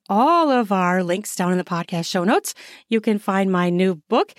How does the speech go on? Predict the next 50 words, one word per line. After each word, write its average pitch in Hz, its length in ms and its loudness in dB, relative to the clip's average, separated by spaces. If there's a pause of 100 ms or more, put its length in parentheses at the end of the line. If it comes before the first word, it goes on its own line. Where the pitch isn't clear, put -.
(120)
Heroes 196 460 0
of 170 120 -4
the 185 100 -2
Carolingian 190 840 0
Age 226 300 2
link, 285 360 -2 (300)
which 262 160 -2
is 269 80 0
a 311 80 0
fantasy 381 420 0
book, 196 280 -2 (140)
which 190 200 -6
is 190 180 -2
not 196 320 0
erotica. 226 680 0
So 185 340 0
I've 196 240 -2
narrated 214 400 2
a 175 140 -2 (180)
non-erotic 185 800 0
book, - 240 -6
and 180 180 -4
it 175 100 -4
was 185 140 -4
so 180 200 -6
interesting 185 500 -4
and 165 100 -2
fun. 202 220 -2 (800)
And 285 580 0
you 254 140 -6
can 269 240 2
check 262 240 -2
out 240 160 2
my 240 160 2
link 269 240 0
tree 208 160 0
that 180 120 2
has 175 140 2
all 180 160 2
of 220 80 0
my 262 160 2
links 277 340 0 (360)
everywhere 208 380 2
I 180 100 2
am. 254 260 2 (260)
Don't 202 200 0
forget 214 340 0
to 196 80 -8
check 196 300 -4
out 185 180 -2